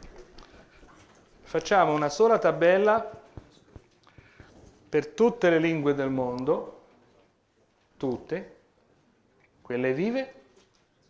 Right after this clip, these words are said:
e pure quelle morte. Hanno calcolato che con trentuno bit, quante posizioni abbiamo con trenta bit?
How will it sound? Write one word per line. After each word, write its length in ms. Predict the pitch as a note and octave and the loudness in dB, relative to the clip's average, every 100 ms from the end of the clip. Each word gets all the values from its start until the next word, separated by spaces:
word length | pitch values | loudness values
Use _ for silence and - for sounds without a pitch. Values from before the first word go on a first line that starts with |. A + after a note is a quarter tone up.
| _ _ | _ _
e 80 | C#3 | -14
pure 240 | - F#3 | -8 -6
quelle 220 | D#3 C#3 | -4 -4
morte. 500 | A#2 G#2+ G2+ - A2+ - _ _ - _ - - - - - - - _ _ _ - - | -4 -10 -14 -16 -18 -18 _ _ -20 _ -20 -20 -20 -20 -20 -20 -20 _ _ _ -20 -4
Hanno 320 | G#3 G#3 F3+ | -2 2 2
calcolato 1000 | F3 F#3+ F#3 F#3 E3 C3+ A#2+ A#2+ A#2 - - - _ _ | 4 2 4 4 6 4 2 -4 -8 -12 -20 -20 _ _
che 200 | - D3+ | -6 -6
con 280 | - F#3+ G3 | 0 0 2
trentuno 640 | G3 G3 G3 G3 C#4 G#3 | 2 2 0 0 0 2
bit, 640 | C3 C3 A#2 - - D#3+ - - _ - _ _ _ _ _ _ _ _ _ _ _ _ _ _ _ _ _ _ _ _ _ _ _ | 0 -4 -6 -8 -4 -4 -4 -16 _ -20 _ _ _ _ _ _ _ _ _ _ _ _ _ _ _ _ _ _ _ _ _ _ _
quante 360 | D#3+ F3 F#3 | -2 0 0
posizioni 420 | G3 F3 F#3 F#3+ F#3 | 0 -2 -2 -2 -2
abbiamo 360 | D#3+ D3+ C3+ | 0 0 0
con 200 | B2 B2+ | -4 -6
trenta 360 | A#2+ C3+ C3 B2 | -6 -6 -4 -4
bit? 500 | B2+ C#3+ D#3+ - F#3 | -4 -6 -6 -6 -8